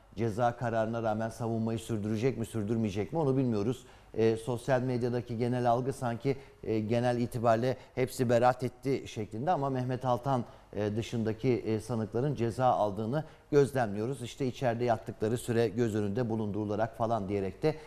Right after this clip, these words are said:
e, bir tahliye süreci söz konusu. Özellikle, e, Fethullahçı terör örgütü döneminde medyada boy boy gösterilip içerideki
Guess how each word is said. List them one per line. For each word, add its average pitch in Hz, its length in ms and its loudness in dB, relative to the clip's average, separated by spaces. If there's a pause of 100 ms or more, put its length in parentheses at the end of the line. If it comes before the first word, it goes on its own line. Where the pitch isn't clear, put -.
(240)
e, 107 180 4
bir 117 200 0
tahliye 117 480 0
süreci 113 500 -2 (220)
söz - 340 2
konusu. 110 440 0 (300)
Özellikle, 147 680 2 (420)
e, 127 180 2
Fethullahçı 143 760 0
terör 139 240 0
örgütü 135 420 0
döneminde 131 600 0
medyada 135 560 2 (100)
boy 131 240 2
boy 117 160 2 (140)
gösterilip 123 560 -2
içerideki 120 640 0